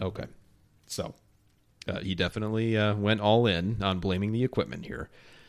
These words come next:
And the reason for my laughter there is not just because I think this guy is a complete loony, um, but instead, he, he goes so far as to say he needs to, uh, basically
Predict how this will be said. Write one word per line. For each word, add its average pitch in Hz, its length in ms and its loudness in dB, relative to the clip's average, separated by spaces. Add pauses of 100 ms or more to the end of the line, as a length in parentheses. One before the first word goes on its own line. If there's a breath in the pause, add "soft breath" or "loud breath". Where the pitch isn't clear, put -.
(580 loud breath)
And 139 120 6
the 139 60 8
reason 208 260 6
for 143 120 6
my 107 120 4
laughter 92 420 2
there 80 200 2
is 90 140 0
not 156 200 4
just 123 160 0
because 95 320 2
I 87 60 0
think 87 220 -6
this 87 140 -4
guy 87 120 -2
is 82 160 -4
a 85 60 -6
complete 92 420 -2
loony, 82 420 -6 (500 loud breath)
um, 98 440 2 (760)
but 127 140 8
instead, 120 680 4 (1080)
he, 151 460 2
he 143 100 6
goes 160 340 8
so 156 200 6
far 127 360 4
as 113 220 -2
to 104 100 -6
say 101 520 0
he 113 180 0
needs 131 640 0 (100)
to, 104 540 2 (480 loud breath)
uh, 104 260 0 (180)
basically 123 640 4